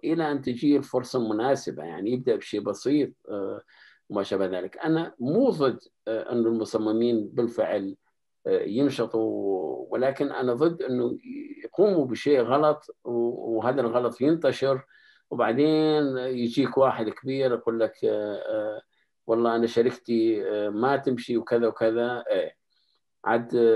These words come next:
عاد يحتاج إلى مصمم آخر، آه، ك-، آه، وهذا المصمم غالي ويستغرب. شايف كيف؟ يعني، آه،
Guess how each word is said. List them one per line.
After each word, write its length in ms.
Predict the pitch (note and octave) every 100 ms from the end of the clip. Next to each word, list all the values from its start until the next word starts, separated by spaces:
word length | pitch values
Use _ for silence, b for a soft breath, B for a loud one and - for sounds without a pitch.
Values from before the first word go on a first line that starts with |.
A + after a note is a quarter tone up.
| A2
عاد 280 | F2+ A2 A2+
يحتاج 580 | A2+ A#2 A#2 C3 B2+
إلى 100 | A#2+
مصمم 440 | G#2+ G2 B2+ B2 A2
آخر، 520 | B2+ C3 D3 D#3 -
آه، 220 | C3+ A2+
ك-، 260 | A2 _ -
آه، 380 | C3+ A2+ A#2 -
وهذا 260 | G#2+ A2+ A#2+
المصمم 480 | G#2+ A2+ A2+ A2
غالي 420 | G2 F#2 D#2+ B1+ - _ _
ويستغرب. 640 | - B2 B2 - B2 G#2 D#2 _ _ _ _ _ _ _
شايف 260 | - F#2 F2
كيف؟ 320 | - A2+ A#2+ - b b b b -
يعني، 640 | F#2 F#2+ G2 G2 G2 F#2
آه، 500 | F2+ - - - -